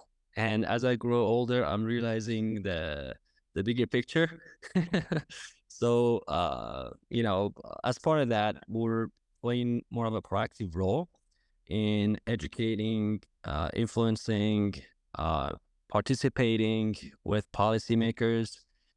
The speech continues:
Especially, there is a lot of fluidity, uh, fluid, um, discussions right now around, uh, C C U F and forty-five Q credits.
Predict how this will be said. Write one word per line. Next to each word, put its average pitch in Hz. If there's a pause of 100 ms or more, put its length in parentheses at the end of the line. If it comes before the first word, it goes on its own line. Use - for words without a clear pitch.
(140)
Especially, 117
there 101
is 110
a 110
lot 107
of -
fluidity, 110 (120)
uh, 71
fluid, 127 (200)
um, 64
discussions 117
right 104
now 110 (560)
around, 110 (100)
uh, 92
C -
C -
U 101
F 160 (360)
and 107
forty-five 110
Q 113
credits. -